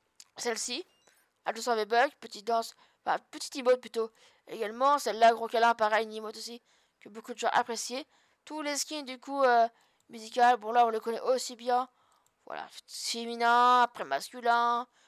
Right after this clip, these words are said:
Moi, j'ai appris que celui-ci à l'époque. Moi, je dis à l'époque, on dirait ça fait dix ans, alors que ça fait que un an qu'ils sont sortis ces skins. <laughs> Mais ça passe tellement vite, les gars. Bref, vous avez également la possibilité d'avoir en pack, si vous voulez, aussi. Merde, attendez, j'appuie sur face.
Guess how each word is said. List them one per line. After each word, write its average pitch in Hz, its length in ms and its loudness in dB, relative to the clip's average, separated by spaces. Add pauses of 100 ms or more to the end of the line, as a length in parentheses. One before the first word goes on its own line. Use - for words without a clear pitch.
(160)
Moi, 214 120 -6
j'ai 202 80 -6
appris - 180 -6
que 277 100 -10
celui-ci 254 380 -6
à - 20 0
l'époque. 220 320 -4 (560)
Moi, 214 80 -10
je 202 40 -12
dis 208 60 -6
à 208 40 -4
l'époque, 220 300 -4
on 214 40 -12
dirait 202 140 -10
ça 208 80 -14
fait 202 80 -14
dix 214 200 -10
ans, 247 60 0
alors 175 160 -4
que - 80 -20
ça 196 100 -18
fait - 120 -20
que 220 80 -14
un 240 200 -4
an 247 120 -4 (380)
qu'ils 233 140 -16
sont 226 60 -8
sortis 220 220 -10
ces 226 80 -8
skins. 285 340 -10 (160)
<laughs> 269 240 -14
Mais 240 100 -4
ça 277 140 -2
passe 294 200 -2
tellement 294 220 -4
vite, 302 260 -10
les 233 100 -14
gars. 208 180 -8 (420)
Bref, 269 180 2
vous 262 60 -2
avez 254 40 0
également 262 240 2
la 254 160 2
possibilité 254 280 -10
d'avoir 240 220 2
en 262 140 4
pack, 262 280 6
si - 140 -12
vous 226 120 -12
voulez, 240 340 0 (480)
aussi. 247 600 -6 (100)
Merde, 214 200 -2
attendez, 214 160 -16
j'appuie 208 240 -12
sur 220 80 -14
face. 208 140 -18